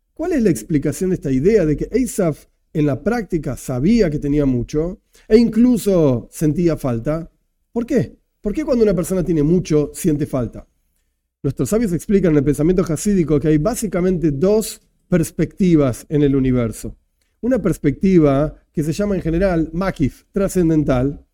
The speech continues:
y una perspectiva que se llama pnimi, interior. Cuando algo ingresa en el interior, realmente genera satisfacción. Cuando una persona entiende un concepto, lo tiene claro en la cabeza, este concepto le genera placer. Es lindo entender una cosa.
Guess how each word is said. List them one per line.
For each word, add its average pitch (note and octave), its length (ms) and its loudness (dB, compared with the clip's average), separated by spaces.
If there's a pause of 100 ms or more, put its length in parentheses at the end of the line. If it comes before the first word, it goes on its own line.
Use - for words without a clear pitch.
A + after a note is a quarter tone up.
(300)
y F#3+ 80 0
una A#3 140 2
perspectiva G3+ 460 0
que G3+ 80 0
se F#3 40 0
llama A3 320 -2
pnimi, E3+ 600 2
interior. C#3+ 680 0 (880)
Cuando E3 460 0
algo B3 300 0
ingresa F#3+ 440 2
en F3+ 80 0
el D#3+ 100 2
interior, D#3 720 2 (280)
realmente G#3+ 1080 2
genera A3 360 4
satisfacción. E3+ 720 -4 (300)
Cuando G#3 180 2
una C4 100 2
persona A3 280 -2
entiende A3 420 2
un G#3+ 100 0
concepto, G3+ 680 -2
lo G3+ 100 -2
tiene C4+ 220 0
claro C4+ 180 -2
en C4+ 60 -4
la B3+ 100 -4
cabeza, A#3+ 600 -2 (220)
este A3 220 -4
concepto F#3 400 -2
le F#3+ 80 0
genera D3+ 320 0
placer. A3+ 580 -2
Es F#3+ 200 0
lindo G#3 440 0
entender D3 480 0
una F#3 140 0
cosa. D4 300 -6